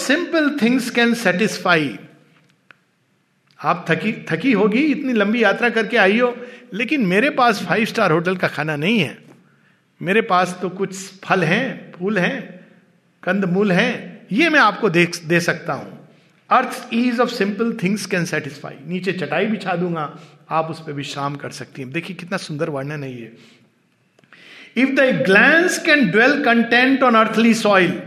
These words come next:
आप तो ना जाने किस राजा के घर से आ रही हैं, हमारे पास तो ऐसे सुंदर वाज और ये सब नहीं है, एक मिट्टी का बना हुआ हट है, झोपड़ा है, उसमें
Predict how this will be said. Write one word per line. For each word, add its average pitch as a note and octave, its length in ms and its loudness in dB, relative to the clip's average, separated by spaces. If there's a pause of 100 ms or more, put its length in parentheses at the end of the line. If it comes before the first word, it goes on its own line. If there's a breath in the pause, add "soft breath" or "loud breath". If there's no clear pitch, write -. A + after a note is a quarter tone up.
(460)
आप F#3 300 0
तो G#3+ 340 2 (240)
ना D#3+ 120 2
जाने G3+ 240 4
किस - 520 -2
राजा F3 300 4
के G#3 120 0
घर F3 180 2
से F#3+ 120 0
आ F#3 140 4
रही A#3 200 0
हैं, F#3 260 -6 (480 soft breath)
हमारे F3 300 2
पास G#3 260 2
तो A3+ 80 -2
ऐसे G#3 180 -2
सुंदर G#3 420 0
वाज F#3 420 4
और F#3 160 0
ये F#3 140 2
सब F#3+ 200 -2
नहीं A#3+ 220 0
है, - 380 -6 (500 soft breath)
एक B3+ 460 -4 (640)
मिट्टी F#3 460 -6
का A3+ 120 2
बना F#3+ 200 0
हुआ G3+ 260 2
हट F3+ 240 -2
है, F3 180 2
झोपड़ा E3 400 2
है, F3 100 4
उसमें F3+ 280 -4